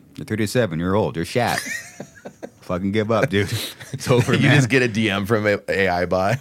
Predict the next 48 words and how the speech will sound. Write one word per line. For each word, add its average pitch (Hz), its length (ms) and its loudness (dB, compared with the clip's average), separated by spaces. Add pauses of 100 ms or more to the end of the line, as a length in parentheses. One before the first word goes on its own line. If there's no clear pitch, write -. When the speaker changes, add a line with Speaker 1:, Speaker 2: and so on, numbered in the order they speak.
Speaker 2:
<laughs> - 120 0
Speaker 1:
Yeah. 82 300 0 (680)
Speaker 2:
Oh 85 200 -4
my 80 180 -8
God. 85 240 -8
Speaker 1:
It's 80 100 -4
like, 87 100 -4
it's, 73 120 -8
it's, - 160 -16
it's - 140 -18
a 80 40 -8
picture 92 260 0
of 78 80 -2
a 80 60 0
hot 85 180 -2
chick. - 360 -4 (120)
Speaker 2:
<laughs> - 1300 -6
Speaker 1:
Get 80 120 -8
some 76 140 -4
butt 80 260 -2
ass, 87 260 -4
dude. 98 380 -2
Speaker 2:
<laughs> - 640 -10
Some 98 240 -6
bot, 104 280 0 (360)
dude, 120 160 4
that'd 117 140 2
be 139 100 2
so 101 360 0
fun. 95 200 -2
You 104 120 -2
think 101 220 -2
you're 107 100 0
meet, 101 220 -2
it's 98 160 -6
like 98 200 2
a 90 240 2
ninety 92 240 -2
Day 87 180 -2
Fiance. 82 520 -4
You 85 120 -4
think 87 220 -8
you're 85 80 -4
meeting 80 240 -4
up 76 180 -4
with 78 120 -6
a 80 40 -6
chick. 76 380 -6